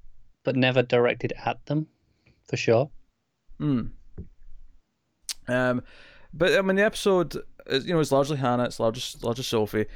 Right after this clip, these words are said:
Speaker 2: um, and they go to this party, and Hannah's not really wanting to be there. She's kinda talked into it. She's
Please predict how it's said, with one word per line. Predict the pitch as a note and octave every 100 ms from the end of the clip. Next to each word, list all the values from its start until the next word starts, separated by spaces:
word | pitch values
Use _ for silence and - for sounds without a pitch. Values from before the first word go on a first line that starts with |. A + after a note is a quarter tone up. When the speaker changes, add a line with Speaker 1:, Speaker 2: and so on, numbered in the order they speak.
| - - -
Speaker 2:
um, | - A#2 A2+ G#2+
and | G2+ A2 A2 A2 G#2+
they | G#2+ A#2+
go | C#3
to |
this | C3+ C#3
party, | - A#2+ F2+ A2+
and | G#2+
Hannah's | C3+ C3+ C3+
not | B2
really | A#2+ B2 A2+ G#2 - - -
wanting | A#2+ D3 D3+
to | C#3
be | C#3
there. | C3+
She's | C3 -
kinda | C3+ C3+
talked | C3 B2+ B2+
into | A2 - A2+
it. | A2 - - _ - _ -
She's | - B2 A#2 G#2+ -